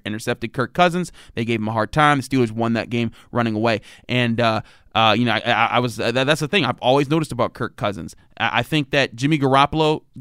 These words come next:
going through similar building moments e-, early in his career, 'cause this is still, I know he's been in the league a while, but he still has to play that full, complete season.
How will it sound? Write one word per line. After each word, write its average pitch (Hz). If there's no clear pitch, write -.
going 139
through 135
similar 135
building 120
moments 107
e-, 107
early 113
in 110
his 104
career, 80
'cause 123
this 165
is 139
still, 202
I 143
know 147
he's 131
been 156
in 147
the 127
league 143
a 135
while, 110
but 131
he 151
still 175
has -
to -
play 151
that 127
full, 151
complete 143
season. 147